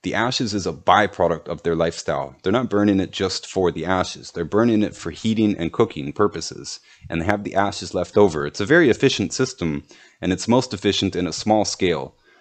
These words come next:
If you've ever gone camping for a couple of weeks, you probably noticed it's really easy to burn everything in your vicinity very quickly.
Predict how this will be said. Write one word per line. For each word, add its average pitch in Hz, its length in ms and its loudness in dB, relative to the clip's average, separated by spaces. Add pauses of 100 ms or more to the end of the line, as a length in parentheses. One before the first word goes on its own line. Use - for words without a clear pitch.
(200)
If 87 140 -6
you've 101 80 2
ever 127 180 8
gone 117 220 2
camping 107 480 0
for 87 160 0
a 85 60 0
couple 87 260 -6
of 80 80 0
weeks, 82 300 -6
you 92 80 -6
probably 120 420 0
noticed 92 500 0
it's - 220 -10
really 107 360 4
easy 90 280 -2
to 85 80 -2
burn 92 400 0
everything 98 540 0
in 92 80 0
your 90 100 -2
vicinity 85 540 -2
very 85 280 -2
quickly. 78 460 -8